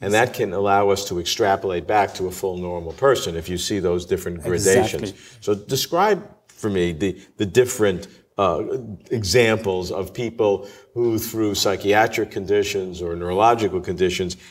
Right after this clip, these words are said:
Speaker 1: have the apparent, uh, freedom being, uh, uh, constrained at different levels.
Speaker 2: Right. So, I mean, here is a case where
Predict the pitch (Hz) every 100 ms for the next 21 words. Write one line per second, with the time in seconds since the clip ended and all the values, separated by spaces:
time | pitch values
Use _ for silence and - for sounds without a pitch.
0 | - 110 107 90 95 92 90 117 110 104
1 | 98 85 - 90 87 - 113 101 92 90
2 | 92 95 92 90 87 - 85 82 - -
3 | - 85 82 82 80 - 87 - 107 98
4 | 90 85 - 87 87 87 78 78 - -
5 | - 117 120 117 101 - - - - -
6 | 135 127 135 131 123 135 - - - 185
7 | 190 147 127 - 156 147 139 - 123 135
8 | 127 127